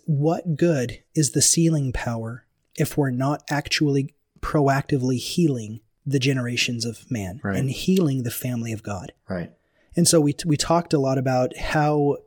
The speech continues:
Speaker 1: Malachi is more fully fulfilled by healing the family of God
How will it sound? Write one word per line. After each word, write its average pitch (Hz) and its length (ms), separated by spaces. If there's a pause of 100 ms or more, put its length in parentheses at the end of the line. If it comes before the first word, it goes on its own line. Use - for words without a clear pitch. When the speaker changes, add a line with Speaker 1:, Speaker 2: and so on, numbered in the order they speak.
(120)
Speaker 1:
Malachi 143 1000
is 151 200
more 143 220
fully 156 460
fulfilled 135 800 (240)
by 127 280
healing 160 600
the 127 80
family 127 480
of 110 160
God 107 400